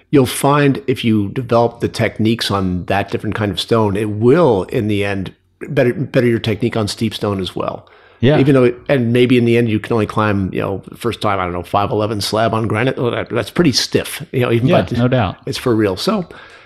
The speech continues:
Speaker 1: yeah, I think the more it's gonna develop your techniques, it's gonna give you more, more, uh, tricks to pull out of the bag when you need to. And plus, I think as important as anything, it keeps it interesting. It
Speaker 2: Yeah.
Speaker 1: just keeps it super interesting.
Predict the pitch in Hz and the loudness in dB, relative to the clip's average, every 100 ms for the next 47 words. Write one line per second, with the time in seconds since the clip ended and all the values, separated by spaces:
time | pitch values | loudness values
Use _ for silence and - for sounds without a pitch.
0 | - 143 147 123 101 120 113 110 110 - | -4 2 4 4 0 0 2 2 2 0
1 | - 131 113 120 123 127 104 127 - 113 | 0 0 2 0 0 0 0 -2 2 0
2 | 147 - 123 107 101 95 95 101 95 90 | 0 -4 -6 -4 -2 -2 0 0 0 -4
3 | - - 113 101 95 92 87 - 123 - | -10 -6 0 0 2 0 -2 -2 -2 -2
4 | - - 107 101 90 92 98 107 104 95 | -6 -2 0 0 0 0 2 0 -2 -8
5 | - 101 92 98 101 113 113 - 117 95 | -6 -2 0 -2 0 0 0 -2 -4 -4
6 | - 151 151 - - - - 113 123 107 | -2 0 2 -2 -10 -16 -8 -8 -4 -4
7 | 90 - 123 107 98 117 104 90 85 123 | -4 -4 -2 -2 -2 -2 -2 -4 -4 -2
8 | 113 95 139 - - - - - _ _ | -2 -4 -4 -4 -8 -12 -16 -20 _ _
9 | _ - 135 107 92 113 - - - 143 | _ -2 0 2 0 -4 -4 -6 -2 0
10 | 113 104 - - - | 0 -2 -4 -12 -12